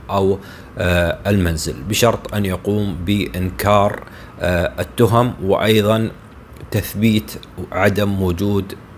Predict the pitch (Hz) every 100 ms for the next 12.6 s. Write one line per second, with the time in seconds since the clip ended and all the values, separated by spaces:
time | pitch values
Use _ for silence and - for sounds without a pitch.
0 | - 107 95 101 92 98 101 95 92 -
1 | 104 101 - 92 95 98 95 92 71 -
2 | - - - - 85 92 113 110 - 110
3 | 98 90 104 - 104 - 95 98 90 -
4 | 101 - 92 95 101 85 85 85 98 92
5 | 90 87 - - 95 - - 90 - 92
6 | 92 92 98 - - - 98 98 - -
7 | - 95 87 - - - - - - -
8 | - 92 131 156 151 113 - 117 85 82
9 | - 104 87 110 123 113 107 113 117 101
10 | 87 80 85 87 95 85 85 95 104 98
11 | 92 101 98 98 92 90 98 101 104 -
12 | 92 98 - 98 92 -